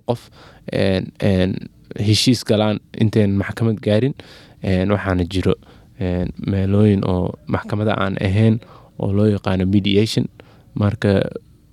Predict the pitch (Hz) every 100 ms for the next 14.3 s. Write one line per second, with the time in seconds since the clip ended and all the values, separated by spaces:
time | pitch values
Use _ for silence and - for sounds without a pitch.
0 | _ _ _ _ - 117 135 127 110 107
1 | - 117 117 120 120 107 98 120 120 117
2 | 110 110 101 69 107 110 123 - - -
3 | - - - - - - - - - 107
4 | 98 95 95 - 95 92 92 - - 104
5 | 123 110 - 98 104 104 - - 95 85
6 | - - - - 113 104 110 - - -
7 | - 104 113 123 107 101 95 92 98 98
8 | 98 110 - - - 101 101 - 113 110
9 | 117 131 - - - - - - 104 120
10 | - - - - 113 110 104 107 104 -
11 | 113 104 - 104 101 101 98 101 95 98
12 | - - 107 104 - - - - - -
13 | - - 107 107 - - - 110 110 123
14 | 110 147 -